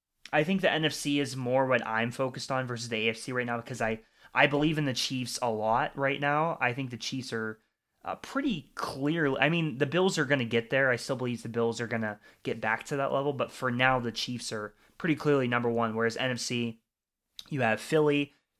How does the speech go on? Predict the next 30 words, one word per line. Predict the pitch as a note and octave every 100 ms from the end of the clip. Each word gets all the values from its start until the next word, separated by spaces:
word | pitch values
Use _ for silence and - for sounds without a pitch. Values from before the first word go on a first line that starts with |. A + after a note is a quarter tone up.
| -
Dallas, | C3 B2 B2 A#2+ - -
San | - C3+ B2+
Fran, | C3 B2 A#2+ A#2+ - _
and | C3 C3
Minnesota | C#3+ C#3 - D3 C3+ A#2 G#2+ A#2
would | B2
be | A#2+ A2+
the | A2+ A2+
fourth | C3+ A2+ A2
for | -
me. | G#2 - -
So | -
I | B2
think | B2+ A#2
that's | A#2 A2+ - - - _
gonna | D3+ C#3
be | B2+ A2+
really | C3 D3 C#3+ B2+
interesting | B2 - B2+ A#2
to |
see | A2 - B2 A2+ A2 A2
and | A#2
just | A2+ -
follow, | - A#2 A2+ A2+ G#2 G#2 A2
you | A#2+
know, | A2
the | G#2+
next | G#2+ -
couple | A2 G#2+
weeks. | G2+ -